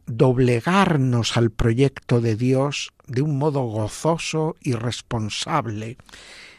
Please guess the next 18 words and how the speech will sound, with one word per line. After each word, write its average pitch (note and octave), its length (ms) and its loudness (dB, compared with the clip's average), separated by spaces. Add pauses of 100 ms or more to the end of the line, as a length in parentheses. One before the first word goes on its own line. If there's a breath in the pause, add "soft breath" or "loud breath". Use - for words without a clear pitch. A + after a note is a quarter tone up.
(120)
libre G3 800 4 (960)
y A#2 200 -4
lleno D3+ 640 0
de A#2+ 240 -2
gratitud A2+ 640 -2
amorosa, A2 680 0 (960 loud breath)
como C3 500 2 (260)
en A#2+ 200 2
ella D3 280 2
lo G#2 160 -2
vemos. F#2+ 500 -4 (220)
Y D#3+ 160 0
eso G3+ 220 -2
es F#3+ 160 -4
lo E3 280 0 (140)
que D#3 320 -4 (400)
se - 400 2
aprende A#2+ 920 2